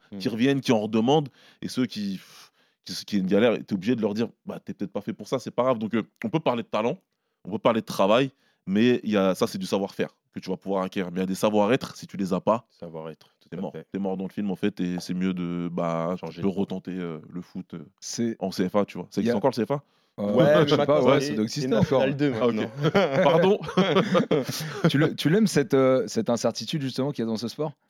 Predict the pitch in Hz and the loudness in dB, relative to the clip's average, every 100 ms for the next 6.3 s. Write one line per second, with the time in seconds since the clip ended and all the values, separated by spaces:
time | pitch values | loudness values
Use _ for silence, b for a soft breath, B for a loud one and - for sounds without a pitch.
0 | B B B - 110 131 123 113 - 117 | B B B -2 2 4 2 -2 -4 -6
1 | 95 110 127 131 123 - - 110 143 - | -4 -2 2 4 4 0 -8 0 0 2
2 | 117 113 113 120 135 110 107 107 120 98 | 2 4 4 4 2 2 -4 -2 -2 0
3 | 107 120 139 127 - 117 110 117 143 156 | -2 2 0 0 -2 -2 -2 -4 -6 -10
4 | _ _ _ - - 110 127 110 104 110 | _ _ _ -16 -14 -6 -4 -2 -4 -4
5 | - 123 104 113 135 127 107 - - 104 | -2 0 0 0 0 -2 -6 -8 -4 -4
6 | 101 107 101 | -4 -6 -6